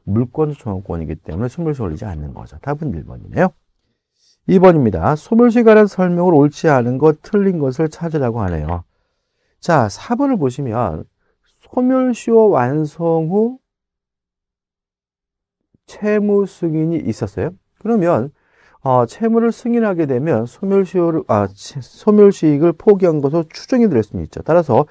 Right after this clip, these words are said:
곧바로 소멸시익이 포기해 있는 것으로 간주된다는 것은 X고요. 답은 뭐죠? 사 번이 되네요. 삼 번입니다. 소멸시효와 제척기간한 설명으로 옳은 것, 맞는 것을 찾으라고 하네요.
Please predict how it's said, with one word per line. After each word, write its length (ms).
곧바로 560
소멸시익이 600
포기해 340
있는 200
것으로 380
간주된다는 1040
것은 400
X고요. 520
답은 340
뭐죠? 320
사 280
번이 260
되네요. 420
삼 220
번입니다. 640
소멸시효와 840
제척기간한 800
설명으로 640
옳은 360
것, 140
맞는 460
것을 300
찾으라고 560
하네요. 480